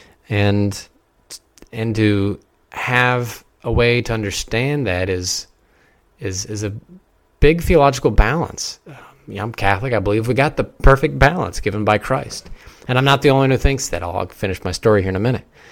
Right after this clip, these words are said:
But sometimes it's like, oh, you know, here you go, you get baptized, um, and you're, you're living your cr-, life. But if you fall back into sin, that was a sign you never repented. So therefore, you gotta get baptized again, and then you gotta get baptized again,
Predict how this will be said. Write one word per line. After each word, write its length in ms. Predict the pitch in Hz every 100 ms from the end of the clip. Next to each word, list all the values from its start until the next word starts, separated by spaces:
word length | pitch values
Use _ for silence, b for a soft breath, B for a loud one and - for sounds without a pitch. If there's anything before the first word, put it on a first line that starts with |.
| B B B B B B B
But 160 | 160 147
sometimes 380 | 156 143 139 135
it's 120 | 143
like, 220 | 127 120
oh, 280 | 127 135 110
you 100 | 104
know, 80 | 104
here 240 | 104 117
you 120 | 120
go, 200 | 120 117
you 100 | 101
get 160 | 104 92
baptized, 920 | 104 113 - 101 85 85 87 90 -
um, 400 | 87 82 82 87 - -
and 420 | 95 90 87 90
you're, 220 | 90 95
you're 160 | 98 101
living 240 | 104 104
your 100 | 95
cr-, 260 | - 113 123
life. 460 | 107 117 101 -
But 140 | 92 87
if 160 | -
you 80 | 95
fall 240 | - 107 107
back 260 | 110 104
into 160 | 110 98
sin, 540 | - 135 127 104 101 - - _ _ _ _ _ _ _ _ _ _ _
that 180 | - 101
was 160 | 95 90
a 60 |
sign 300 | 95 107 104
you 100 | 110
never 540 | 104 110 110 95 92 95
repented. 560 | 98 92 104 101 85 -
So 140 | 98
therefore, 320 | 101 107 104
you 80 | 104
gotta 160 | 110 113
get 120 | 104
baptized 480 | 107 107 113 107 117
again, 320 | 120 104 87 _
and 80 | 98
then 80 | 95
you 80 | 98
gotta 140 | 104
get 180 | 107 101
baptized 500 | 95 98 - 101 98
again, 360 | 107 110 87